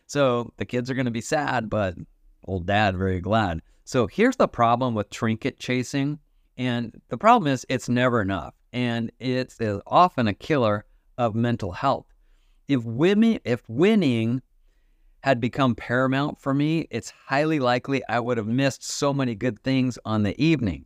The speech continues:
All right, I would have gone home, "Oh man, I didn't win that, that, that." So,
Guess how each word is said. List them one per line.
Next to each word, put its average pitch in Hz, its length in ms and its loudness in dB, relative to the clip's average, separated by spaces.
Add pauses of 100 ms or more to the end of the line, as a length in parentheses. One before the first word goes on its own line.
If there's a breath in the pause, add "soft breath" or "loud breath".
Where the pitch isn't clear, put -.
(120)
All 107 60 0
right, 107 100 4
I 113 60 4
would 101 140 0
have 98 80 -4
gone 104 180 2
home, 107 260 -2
"Oh 127 600 -2
man, 311 480 -2
I 277 100 -4
didn't 302 280 0
win 302 320 4
that, - 320 -2
that, - 180 -6
that." - 200 -8 (420 soft breath)
So, 135 400 2